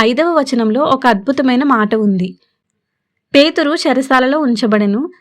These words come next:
సంఘమైతే అతని కొరకు అత్యాసక్తితో దేవునికి ప్రార్థన చేయుచుండెను. సంఘం చేసిన ఆ ప్రార్థన వల్ల రాత్రికి రాత్రే దేవదూత వచ్చాడు.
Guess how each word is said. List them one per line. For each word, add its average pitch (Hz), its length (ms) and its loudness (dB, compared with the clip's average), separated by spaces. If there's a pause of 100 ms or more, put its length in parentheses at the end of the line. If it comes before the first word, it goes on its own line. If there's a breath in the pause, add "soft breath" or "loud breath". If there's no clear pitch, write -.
(140 soft breath)
సంఘమైతే 277 640 0
అతని 254 320 0
కొరకు 226 540 -2
అత్యాసక్తితో 254 840 0
దేవునికి 247 460 0
ప్రార్థన 214 420 0
చేయుచుండెను. 208 800 -2 (500)
సంఘం 311 360 2
చేసిన 311 400 -2
ఆ 269 100 2
ప్రార్థన 233 460 0
వల్ల 220 460 0
రాత్రికి 247 500 0
రాత్రే 226 480 2
దేవదూత 220 520 0
వచ్చాడు. 202 540 -2